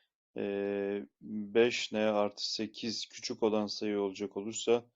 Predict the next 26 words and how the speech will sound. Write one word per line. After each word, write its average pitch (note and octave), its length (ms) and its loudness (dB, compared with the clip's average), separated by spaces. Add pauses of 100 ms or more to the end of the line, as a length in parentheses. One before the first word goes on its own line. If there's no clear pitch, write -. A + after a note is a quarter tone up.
(640)
beş A#2 300 2
N A2+ 60 4
artı A2 280 6
sekizden A2 460 0
sonra A2 340 2
gelen F#2+ 320 0
sayı A2 380 -4
beş A2 340 4
N G2 60 -4
artı F#2+ 440 0
dokuz G#2+ 340 -4
olur. G#2 320 -2 (520)
O A#2 80 6
halde G#2+ 240 4
beş A2+ 280 4
N A2+ 80 2
artı A2 380 4
dokuz A2 360 -4
eşittir G#2+ 640 -4
dört A2 320 6
N G#2 200 2
artı G2+ 300 0
on A2 260 2
bir G2+ 180 -2
diyecek F#2+ 440 -6
olursak A2+ 500 0